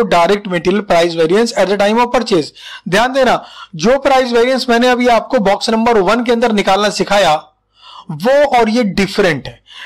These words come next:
यहां पर हम मटेरियल पर, परचेज प्राइस वेरिएंस को निकालते वक्त एक्चुअल क्वांटिटी परचेज्ड का इस्तेमाल करते हैं, जबकि बॉक्स नंबर वन में हम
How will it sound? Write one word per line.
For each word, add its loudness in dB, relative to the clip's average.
यहां 0
पर 0
हम -2
मटेरियल 2
पर, 0
परचेज -2
प्राइस 2
वेरिएंस 0
को 0
निकालते 2
वक्त -4
एक्चुअल 0
क्वांटिटी 0
परचेज्ड 0
का 0
इस्तेमाल 0
करते -2
हैं, -4
जबकि -2
बॉक्स 0
नंबर 2
वन 0
में 2
हम 0